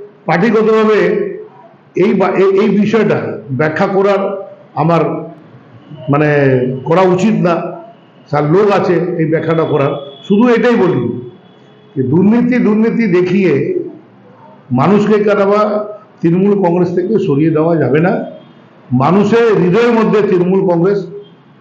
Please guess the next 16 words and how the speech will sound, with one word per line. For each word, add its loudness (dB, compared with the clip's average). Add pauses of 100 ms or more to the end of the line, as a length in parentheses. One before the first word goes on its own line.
(240)
বেঁচে 2
আছে -2 (320)
আর -6
বেঁচে 0
থাকবে। -4 (280)
কারণ 2
সারাদিন 0 (320)
মানুষকে 0
নিয়ে 2
আমাদের 0
কারবার, -2 (360)
মানুষকে 0
আলাদা 2
রাখে। 0
আমার 0
কোনো -2